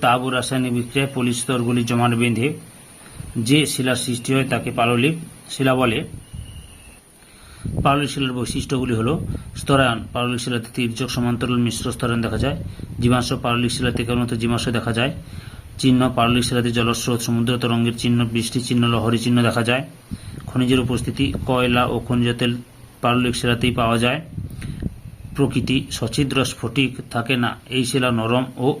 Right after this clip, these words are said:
ভঙ্গুর প্রকৃতির হয়। পাঁচে দেখো, যে কোনো একটি প্রশ্নের উত্তর দাও। এক নম্বরে, নদীর উচ্চ প্রবাহে সৃষ্ট দুটি ভূমিরূপ চিত্র সহ আলোচনা করো। উত্তর, উৎস থেকে নদী যত দূর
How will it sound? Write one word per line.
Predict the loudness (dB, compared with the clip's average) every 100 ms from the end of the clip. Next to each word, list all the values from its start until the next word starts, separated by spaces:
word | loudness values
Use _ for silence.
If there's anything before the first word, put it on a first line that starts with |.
| -4
ভঙ্গুর | 0 2 2 0
প্রকৃতির | 0 0 2 2
হয়। | 0 -2 -16 _ _ _ -20 -20 -18 -18 -20 -20 -16 -12 -10 -8 -4
পাঁচে | 0 2 2
দেখো, | 2 2
যে | 0 2
কোনো | 2 2 0
একটি | -2 -2
প্রশ্নের | -2 0 -2 -2
উত্তর | -2 0
দাও। | 0 -2 -4 -18 -20 -20 -20 -20 -20 -10 0
এক | 4
নম্বরে, | 4 4 2
নদীর | 2 2 2 0
উচ্চ | -6 -2 0
প্রবাহে | 2 2 2 0
সৃষ্ট | -2 -2 0 0
দুটি | 0 0 -2 -2
ভূমিরূপ | -2 0 2 0 -2
চিত্র | -6 -2 0
সহ | 2 2
আলোচনা | 2 2 2 2
করো। | 2 -2 -4 -14 -20 _ _ -20 -20 -20 -20 -20 -20 -20 -20 -20 -14 -8
উত্তর, | -6 -6 -10 -10 -20 -20 -8
উৎস | -4 0 0
থেকে | 0 0 -2
নদী | -2 -6
যত | -4 -4
দূর | -4